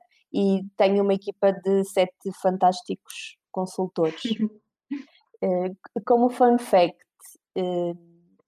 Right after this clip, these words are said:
Speaker 1: eu reservei aqui que até ao segundo ano da faculdade eu queria ser jornalista.
Speaker 2: Uhum.
Speaker 1: E numa,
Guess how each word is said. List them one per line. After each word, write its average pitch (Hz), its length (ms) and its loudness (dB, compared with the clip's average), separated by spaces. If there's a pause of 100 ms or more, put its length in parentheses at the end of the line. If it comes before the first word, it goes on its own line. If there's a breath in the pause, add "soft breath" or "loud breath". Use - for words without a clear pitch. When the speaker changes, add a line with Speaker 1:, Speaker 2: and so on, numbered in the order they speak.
(120)
Speaker 1:
eu 185 120 0
reservei 196 600 2
aqui 190 600 0 (500 loud breath)
que 214 80 4
até 185 400 6
ao 180 140 4
segundo 196 380 -2
ano 190 180 2
da 190 80 2
faculdade 180 680 2 (260)
eu 190 160 -4
queria 196 260 0
ser 202 180 -4
jornalista. 202 800 -4 (600)
Speaker 2:
Uhum. 226 360 0
Speaker 1:
E 185 440 -2
numa, 190 240 0